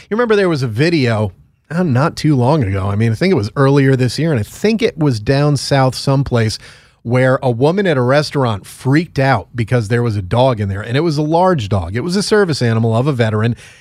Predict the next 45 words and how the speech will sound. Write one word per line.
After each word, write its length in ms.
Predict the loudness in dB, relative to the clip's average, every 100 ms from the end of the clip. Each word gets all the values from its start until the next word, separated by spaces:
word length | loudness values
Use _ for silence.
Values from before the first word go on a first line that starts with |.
| _ _
For 80 | -14
some 220 | -6 -4
reason, 200 | -2 -2
I 60 | -2
think 160 | -2
it 60 | -2
may 80 | 0
have 100 | 0
been 100 | -4
a 40 |
Great 360 | -4 0 0 0
Dane 400 | -2 -2 -6 -6
'cause 160 | -2
it 120 | 0
was, 160 | 0 -2
like, 340 | -2 -4 -10 -20 -12
at 200 | -12 -10
table 400 | -6 -2 2 2
level 280 | 2 2 2
at 120 | 0
this 180 | -2 -2
restaurant, 480 | -2 -2 0 0 0
essentially. 540 | 0 0 0 0 0 -4 -20 -20
She 260 | -10 -6 -2
did 180 | -2 -2
not 340 | -2 -2 -2
like 340 | -4 -4 -4 -6
an 100 | -6
animal 420 | -2 2 2 2
being 300 | 2 2 2
in 80 | 0
that 160 | -2
establishment. 880 | -6 -4 0 0 0 0 0 0 -2 -16 _ _ _ _ _ _ _
Freaked 400 | -4 -2 -2 -2
out, 240 | -4 -4 -12 -2
lost 340 | 0 0 0
her 60 | -4
mind, 320 | -4 -6 -10
started 260 | -4 -4 -4
swearing, 560 | -8 -2 0 0 -2
threatening 500 | -4 0 0 0 -4
people, 400 | -2 -2 -2 -2
all 140 | 0 0
that 260 | 0 -2
stuff. 320 | 0 2 2